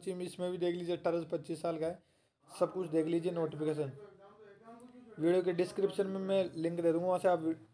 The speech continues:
ये notification download कर सकते हो दोस्तों आप। इसके बाद में physical का क्या जो criteria रहेगा इसमें देखिए आप।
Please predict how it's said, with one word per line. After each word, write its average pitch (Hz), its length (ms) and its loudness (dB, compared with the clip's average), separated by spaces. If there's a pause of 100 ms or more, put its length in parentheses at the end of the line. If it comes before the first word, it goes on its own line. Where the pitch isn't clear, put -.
(960)
ये 156 160 0
notification 160 480 -4
download 160 420 4
कर 196 140 -2
सकते - 300 -10
हो 135 140 -6
दोस्तों 127 360 -6
आप। 135 140 -10 (680)
इसके 175 240 4
बाद 190 280 10
में 196 300 0 (680)
physical 202 300 4
का 233 140 6
क्या 226 180 4
जो 202 260 4
criteria 180 580 6
रहेगा 170 280 6
इसमें 170 220 -2
देखिए 156 280 4
आप। 135 200 0